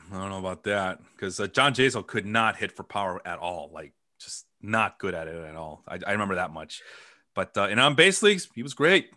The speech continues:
when he could actually play, but he was great. <laughs> I don't remember, I don't remember John Jaso ever being considered for an outfield position. Ryan Doumit? Yes. Yes, he was.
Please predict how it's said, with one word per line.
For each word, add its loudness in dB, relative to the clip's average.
when -6
he -6
could -18
actually -4
play, 6
but -6
he -8
was 0
great. 0
<laughs> -20
I 2
don't 0
remember, 4
I 8
don't 8
remember 6
John 4
Jaso 2
ever 4
being -2
considered -2
for 0
an -2
outfield -4
position. -10
Ryan 8
Doumit? 8
Yes. 4
Yes, 4
he 2
was. 0